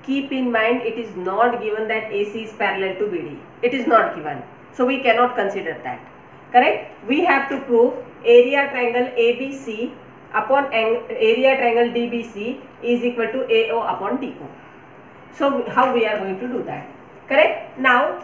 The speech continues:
construction we are going to do. Construction will be draw perpendiculars from A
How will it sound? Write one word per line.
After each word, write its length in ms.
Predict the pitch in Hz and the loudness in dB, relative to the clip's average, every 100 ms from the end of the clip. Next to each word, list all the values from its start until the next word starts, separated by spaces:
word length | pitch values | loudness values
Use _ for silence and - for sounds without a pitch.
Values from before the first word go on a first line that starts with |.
| - | -2
construction 640 | 269 269 - 320 - 277 247 | 0 0 2 0 2 0 2
we 120 | 233 | 2
are 140 | 220 | 2
going 220 | 214 202 | 0 -4
to 120 | 214 175 | -4 -4
do. 300 | 214 - - - - - - - - - - - - - - - - - - - | -2 -4 -6 -16 -20 -20 -20 -20 -20 -20 -20 -20 -20 -20 -20 -20 -20 -20 -20 -4
Construction 640 | 247 254 285 277 330 254 | 2 2 2 0 0 0
will 180 | 247 226 | 0 0
be 300 | 233 277 381 - - - - - - - - - - - - - - - | -4 -4 -6 -12 -20 -18 -18 -18 -18 -20 -18 -20 -20 -20 -20 -20 -18 -8
draw 520 | 233 247 233 - - - - - - - - - - - - - - - - - - | 2 4 4 2 -4 -16 -18 -20 -20 -20 -20 -20 -20 -20 -20 -20 -20 -20 -20 -20 -2
perpendiculars 840 | 247 247 269 269 262 254 247 247 - - | 4 4 4 0 0 0 2 2 -2 -2
from 500 | 226 220 294 349 - - - - - - - - - - - - - - | 4 4 4 -4 -10 -20 -20 -18 -20 -20 -20 -20 -20 -20 -20 -20 -10 0
A 460 | 233 240 262 - | 4 6 4 -4